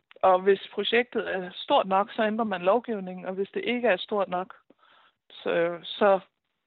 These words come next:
lukker man projektet. Eller hvis det er så grelt, at man ikke kan rette op på noget som helst, øhm, som efi var, øh, så lukker man det. Og det, det er de to muligheder, man har.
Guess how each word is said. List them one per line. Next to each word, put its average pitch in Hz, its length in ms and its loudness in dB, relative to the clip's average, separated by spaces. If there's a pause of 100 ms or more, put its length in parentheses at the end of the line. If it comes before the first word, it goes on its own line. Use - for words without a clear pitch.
(100)
lukker 185 320 2
man 156 180 -2
projektet. - 480 -10 (840)
Eller 160 220 0
hvis 165 240 2
det 160 100 2
er 165 80 4
så 185 140 -4
grelt, - 500 -4 (100)
at 165 100 -6
man 156 400 -10
ikke 180 160 -4
kan - 180 -8
rette 151 140 -8
op 151 120 -10 (320)
på 160 60 -8
noget 165 220 -4
som 165 140 -14
helst, - 260 -16 (760)
øhm, 160 340 2
som - 260 -2
efi 170 340 -2
var, 156 360 -4 (280)
øh, 180 120 -6
så - 160 -2
lukker 202 280 4
man 160 220 -2
det. - 120 -14 (400)
Og 190 140 0
det, 190 380 2
det 202 100 4
er 202 40 0
de 247 140 0
to 254 220 0
muligheder, 208 760 2
man 160 360 -4
har. - 360 -4